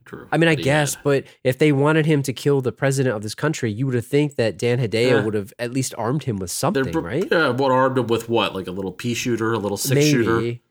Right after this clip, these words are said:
Speaker 1: May-,
Speaker 2: Yeah.
Speaker 1: maybe a sniper rifle if he's lucky.
Speaker 2: I mean, if he had a nine, like, nobody's dying. You
Speaker 1: Yeah,
Speaker 2: know
Speaker 1: like,
Speaker 2: that.
Speaker 1: nobody's
Speaker 2: It's,
Speaker 1: get-, like, the
Speaker 2: it,
Speaker 1: president would get a flesh wound.
Speaker 2: it's get-, it's, it's,
Speaker 1: Yeah.
Speaker 2: it's not gonna do anything.
Speaker 1: Yeah, nothing.
Speaker 2: But
Speaker 1: Yeah.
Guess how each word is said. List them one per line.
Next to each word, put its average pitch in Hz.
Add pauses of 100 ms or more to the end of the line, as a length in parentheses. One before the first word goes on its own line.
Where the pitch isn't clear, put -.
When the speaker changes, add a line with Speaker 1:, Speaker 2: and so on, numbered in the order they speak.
(280)
Speaker 1:
May-, 131
Speaker 2:
Yeah. 156
Speaker 1:
maybe 156
a 147
sniper 147
rifle 131
if 113
he's 120
lucky. 117
Speaker 2:
I -
mean, 139 (240)
if 127
he 165
had 175
a 165
nine, 123
like, 104
nobody's 110
dying. 90
You 113
Speaker 1:
Yeah, 90
Speaker 2:
know 92
Speaker 1:
like, - (100)
Speaker 2:
that. 87
Speaker 1:
nobody's 107
Speaker 2:
It's, 92
Speaker 1:
get-, 95
like, 92
the 107
Speaker 2:
it, 98
Speaker 1:
president 131
would 101
get 98
a 90
flesh -
wound. -
Speaker 2:
it's 147
get-, 143
it's, 139
it's, -
Speaker 1:
Yeah. 101
Speaker 2:
it's -
not 143
gonna 127
do 110
anything. 143 (240)
Speaker 1:
Yeah, -
nothing. -
Speaker 2:
But 135
Speaker 1:
Yeah. 87